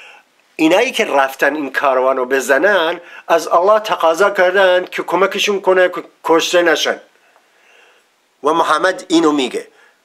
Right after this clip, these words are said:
"اذ تستغیثون ربکم فاستجاب لکم." یعنی هنگامی که شما تقاضای کمک کردید، پس این، اینو ایجا-، اینو برآورده کرد. تا اینجا محمد داره صحبت می‌کنه.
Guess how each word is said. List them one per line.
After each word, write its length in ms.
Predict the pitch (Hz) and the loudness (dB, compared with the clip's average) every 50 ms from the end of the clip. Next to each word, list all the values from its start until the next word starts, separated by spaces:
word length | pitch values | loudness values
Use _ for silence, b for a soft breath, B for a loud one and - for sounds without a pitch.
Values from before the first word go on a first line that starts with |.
| b b _ _ _ _ _ _ _ _ _ _ - 143 | b b _ _ _ _ _ _ _ _ _ _ -2 0
"اذ 280 | 190 220 214 - - | 0 0 0 -4 -2
تستغیثون 920 | - 208 202 190 - - - 185 170 165 160 147 143 - - 190 226 254 240 | 0 0 0 0 -4 -4 -2 -2 -2 0 0 -2 0 0 0 0 0 2 2
ربکم 680 | 214 180 175 165 165 208 247 247 214 233 220 - 202 190 | 0 0 0 0 0 0 0 2 0 -2 0 0 0 0
فاستجاب 560 | - 208 202 196 - 185 160 160 180 170 160 156 | 0 -2 -2 0 0 0 2 2 2 2 4 2
لکم." 340 | 147 143 139 - 127 110 B B B B B | 0 0 -2 -2 -6 -8 B B B B B
یعنی 180 | 151 160 202 233 | 0 0 2 2
هنگامی 440 | 208 190 185 190 202 220 233 233 220 | 0 0 0 2 2 0 0 0 0
که 100 | 226 220 | 0 0
شما 280 | - - 180 185 180 | 2 2 2 0 0
تقاضای 560 | 175 - 175 - - 170 160 156 170 165 165 | 0 -2 -2 0 0 0 2 4 4 2 2
کمک 320 | 165 - 175 170 170 160 165 | 2 -2 -2 -2 -2 -2 0
کردید، 540 | 175 170 170 165 226 254 220 208 214 208 B B B B B B | 0 0 0 0 0 2 4 2 2 2 B B B B B B
پس 220 | - 185 190 - 208 | -2 -2 0 2 0
این، 200 | 214 208 208 B B B B B B B B B B B B _ _ _ _ _ _ _ _ _ _ _ - | 0 0 -2 B B B B B B B B B B B B _ _ _ _ _ _ _ _ _ _ _ -2
اینو 240 | - 180 208 208 - | 0 2 2 2 0
ایجا-، 420 | - 165 156 143 - 185 170 - - - | -2 -6 -4 0 2 0 0 0 -4 -8
اینو 340 | - - 180 196 190 196 185 | -2 0 2 4 4 2 0
برآورده 880 | 156 131 151 147 143 139 143 139 131 123 135 131 127 127 123 139 147 | 0 -2 -2 0 2 2 0 0 0 0 0 0 0 -2 -2 -4 -4
کرد. 380 | - - - 82 - - - - - _ - | -4 -4 -10 -10 -10 -12 -20 -20 -20 _ -4
تا 140 | - 220 247 | -2 0 0
اینجا 320 | 247 247 220 202 233 233 | 0 0 2 2 2 2
محمد 420 | 220 196 165 175 175 180 185 185 156 | 2 0 0 0 0 0 0 0 0
داره 220 | 160 143 131 127 | 0 0 0 0
صحبت 360 | 120 - 131 117 113 110 107 | -2 0 -2 0 0 -2 -4
می‌کنه. 340 | 101 95 - 98 82 76 - | -6 -12 -12 -12 -12 -12 -18